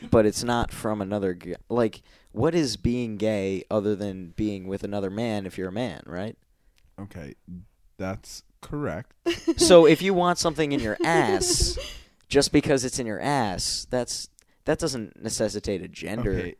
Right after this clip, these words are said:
Speaker 1: being on the
Speaker 2: listen,
Speaker 1: other end
Speaker 2: I,
Speaker 1: of that.
Speaker 2: I see what you're doing, and you're pointing out that I was using you as a straight man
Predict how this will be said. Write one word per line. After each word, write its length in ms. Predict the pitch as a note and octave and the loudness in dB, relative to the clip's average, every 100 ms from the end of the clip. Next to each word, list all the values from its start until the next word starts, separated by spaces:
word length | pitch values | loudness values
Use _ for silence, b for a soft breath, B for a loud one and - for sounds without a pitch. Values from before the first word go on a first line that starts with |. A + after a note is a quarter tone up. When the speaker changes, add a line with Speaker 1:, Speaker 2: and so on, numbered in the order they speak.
| - | -10
Speaker 1:
being 160 | G2+ G2+ | -8 -6
on 80 | G2 | -2
the 80 | |
Speaker 2:
listen, 60 | F#2 | -2
Speaker 1:
other 140 | F2+ A2 | 0 0
end 80 | |
Speaker 2:
I, 20 | - | -2
Speaker 1:
of 60 | F2 | -2
that. 80 | F#2 | -4
Speaker 2:
I 40 | |
see 180 | - D3+ | -4 -4
what 140 | D#3 | -4
you're 100 | - | -6
doing, 440 | A2+ G2+ G2 G#2+ A2+ | -6 -6 -6 -6 -6
and 100 | G#2 | -6
you're 80 | |
pointing 460 | G2 - G#2 G#2 G#2 | -8 -8 -6 -6 -6
out 160 | G2+ G#2 | -4 -4
that 100 | G2 | -2
I 140 | G2 | -2
was 420 | G2+ F#2+ G2 G2 - - | -2 -4 -6 -8 -18 -14
using 560 | G2+ G#2 G#2 G2+ G#2 G2+ | -6 -4 -4 -6 -8 -6
you 140 | F#2+ | -6
as 140 | F#2 | -8
a 80 | F#2+ | -10
straight 600 | F2+ - - F2+ E2+ - - | -12 -12 -10 -8 -8 -10 -12
man 480 | E2+ F2+ F2+ F#2 | -8 -8 -8 -10